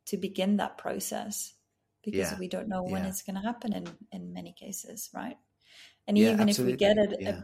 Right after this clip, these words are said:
Speaker 1: a, a period, if the doctor tells us, "Okay, you have six to twelve months left," which they don't often do anymore, I, I believe.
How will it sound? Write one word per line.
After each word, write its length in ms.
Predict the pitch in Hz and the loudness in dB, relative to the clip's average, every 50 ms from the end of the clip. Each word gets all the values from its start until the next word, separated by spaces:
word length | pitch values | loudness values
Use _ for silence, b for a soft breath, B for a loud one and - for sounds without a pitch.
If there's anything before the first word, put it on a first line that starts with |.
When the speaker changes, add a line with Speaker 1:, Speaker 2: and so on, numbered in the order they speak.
| - _ - | -10 _ -6
Speaker 1:
a, 40 | 190 | -6
a 20 | |
period, 680 | 180 - - - 202 190 185 185 180 180 - 180 180 - - - _ _ _ _ _ _ _ _ _ | -4 -4 -2 0 0 0 0 0 -2 -2 -2 -4 -4 -6 -8 -8 _ _ _ _ _ _ _ _ _
if 140 | - 202 202 | -6 -6 -4
the 80 | 190 190 | -4 -2
doctor 340 | 190 208 202 202 - - | -2 -2 -2 -4 -6 -12
tells 360 | 196 - 208 190 190 190 190 202 | -6 -4 -2 -2 -2 -2 -2 -2
us, 180 | 202 196 196 | -4 -4 -6
"Okay, 240 | 196 196 196 196 190 | -8 -8 -6 -6 -4
you 220 | 190 190 190 190 | -4 -4 -4 -4
have 280 | 190 190 190 190 185 - - - - _ _ b b b b b b b b _ _ _ _ _ _ _ _ _ | -4 -4 -6 -6 -8 -10 -14 -20 -20 _ _ b b b b b b b b _ _ _ _ _ _ _ _ _
six 320 | - - - 208 - - | -4 -4 -2 -2 -4 -6
to 60 | - 208 | -6 -6
twelve 340 | - - 196 196 196 - | -4 -4 -4 -4 -2 -2
months 340 | 202 185 190 - 208 - - | -4 -4 -4 -4 -6 -6 -4
left," 260 | 190 202 202 - - - _ _ _ _ _ _ _ _ | -2 -2 -2 -2 -4 -10 _ _ _ _ _ _ _ _
which 340 | 196 190 214 233 233 - - | 0 2 2 2 2 0 0
they 280 | - 196 185 180 - - _ _ | 0 0 -2 -2 -6 -14 _ _
don't 220 | - 190 196 196 | 0 0 2 2
often 400 | - - 196 - - - 185 175 | 0 -2 -2 -4 -6 -8 -10 -8
do 200 | 180 - 180 190 202 | -6 -6 -4 -4 -4
anymore, 460 | 196 180 180 175 170 - 156 - - - - - 208 - - _ _ | -4 -4 -6 -6 -4 -4 -4 -4 -4 -6 -8 -10 -12 -16 -20 _ _
I, 120 | 185 185 | -12 -12
I 40 | 180 | -10
believe. 520 | 180 185 175 180 190 208 220 220 214 - | -10 -10 -8 -6 -6 -4 -4 -6 -6 -10